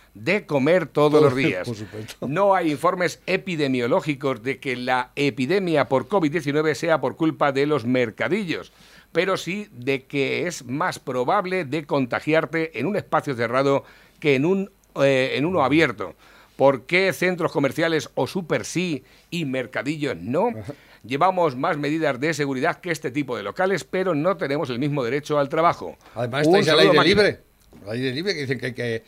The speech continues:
Speaker 2: estar al aire libre, ¿no? <laughs>
Speaker 1: Exactamente. Supone que
Speaker 2: Es, es un dislate todo esto, no tiene ni pies
Speaker 1: Si
Speaker 2: ni
Speaker 1: es que no
Speaker 2: cabeza.
Speaker 1: tiene nada.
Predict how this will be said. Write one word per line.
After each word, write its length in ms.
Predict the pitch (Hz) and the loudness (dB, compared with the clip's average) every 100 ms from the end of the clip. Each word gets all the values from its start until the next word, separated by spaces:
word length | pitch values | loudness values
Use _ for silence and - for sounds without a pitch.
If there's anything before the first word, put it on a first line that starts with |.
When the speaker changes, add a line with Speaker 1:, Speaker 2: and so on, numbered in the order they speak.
| _ | _
Speaker 2:
estar 260 | 113 - 120 | -16 -10 -6
al 120 | 113 | -4
aire 220 | 123 113 | -4 -4
libre, 240 | 127 262 135 | -6 -8 -8
¿no? 220 | 170 285 - - - | -10 -12 -16 -18 -20
<laughs> 340 | - - - | -20 -18 -16
Speaker 1:
Exactamente. 720 | - 90 98 98 131 196 123 - - | -12 -8 -6 -4 -2 -4 -6 -10 -18
Supone 460 | - 98 104 120 | -16 -10 -6 -4
que 400 | 117 127 123 120 | 0 0 2 2
Speaker 2:
Es, 80 | 113 | 2
es 40 | |
un 140 | 110 208 | 0 -2
dislate 480 | 139 110 131 127 110 | -4 -4 -4 -4 -8
todo 220 | 120 117 | -6 -6
esto, 200 | 123 147 | -6 -8
no 120 | 123 | -8
tiene 160 | 131 113 | -8 -8
ni 60 | |
pies 160 | 104 127 | -6 -6
Speaker 1:
Si 80 | 127 | -4
Speaker 2:
ni 20 | |
Speaker 1:
es 60 | 131 | -2
que 80 | |
no 80 | 170 | 0
Speaker 2:
cabeza. 120 | 147 | 0
Speaker 1:
tiene 300 | 156 151 143 | 0 2 2
nada. 880 | 127 135 139 131 120 113 104 95 92 | 2 4 4 2 0 -2 -4 -8 -10